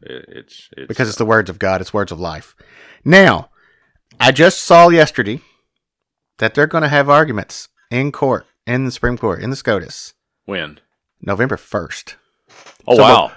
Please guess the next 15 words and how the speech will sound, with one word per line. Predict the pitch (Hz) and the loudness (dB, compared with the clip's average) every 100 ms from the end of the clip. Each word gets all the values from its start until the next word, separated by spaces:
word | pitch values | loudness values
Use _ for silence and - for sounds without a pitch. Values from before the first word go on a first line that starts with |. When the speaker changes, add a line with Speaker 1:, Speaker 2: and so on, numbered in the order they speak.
| - | 0
Speaker 2:
be-, | 135 | 2
Speaker 1:
So | 104 | 2
Speaker 2:
before | - 165 | 6 8
Speaker 1:
two | 196 220 | 10 10
Speaker 2:
we, | 156 | 8
Speaker 1:
weeks. | 160 76 - - | 6 2 -8 -2
Speaker 2:
so | - 147 | 4 4
before | 135 120 - 156 | 4 0 2 6
Speaker 1:
Before | 185 214 202 | 8 10 10
we | 170 | 8
Speaker 2:
we | 180 | 6
Speaker 1:
record. | 180 175 - | 6 8 8
Speaker 2:
even | 175 160 | 8 6
record | 143 - 170 165 | 4 4 4 4
again, | 135 104 104 95 117 | 2 -2 -4 -6 -10